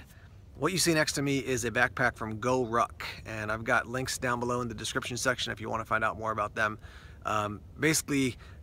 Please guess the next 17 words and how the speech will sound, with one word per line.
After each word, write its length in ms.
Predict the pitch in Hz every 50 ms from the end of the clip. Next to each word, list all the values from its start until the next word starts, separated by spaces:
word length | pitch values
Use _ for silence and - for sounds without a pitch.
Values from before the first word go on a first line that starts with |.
| - 123 113
GoRuck 680 | 143 151 151 156 147 139 143 139 139 135 - - -
is, 440 | - 131 131 131 131 127 113 107 -
it's 160 | - - - 135
a, 140 | 123 120 -
it's 200 | - 123 - -
a 60 | 120
community, 680 | - - - 117 117 135 156 165 165 156 160 156 151 151
it's 140 | 143 - 120
a 40 | 107
wide 300 | 110 123 127 135 123 113
variety 300 | 123 123 123 123 123 123
of 100 | 113 -
things, 380 | - 131 127 123 123 123 104
but 160 | 113 113 -
fundamentally 480 | - 165 170 175 170 165 147 139 127 120
for 160 | - - 110
me, 320 | 120 135 143 135 127 123